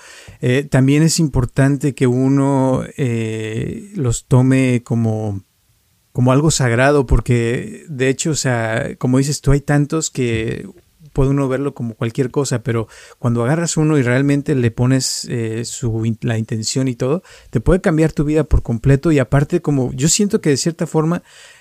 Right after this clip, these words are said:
eh, te ayudan a evolucionar como ser, ¿no? Los, los mantras, ¿cómo ves?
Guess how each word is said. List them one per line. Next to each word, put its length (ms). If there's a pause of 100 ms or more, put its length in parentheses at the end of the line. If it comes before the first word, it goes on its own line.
(160)
eh, 180
te 140
ayudan 280
a 40
evolucionar 720
como 260
ser, 320
¿no? 320
Los, 380
los 200
mantras, 360
¿cómo 220
ves? 240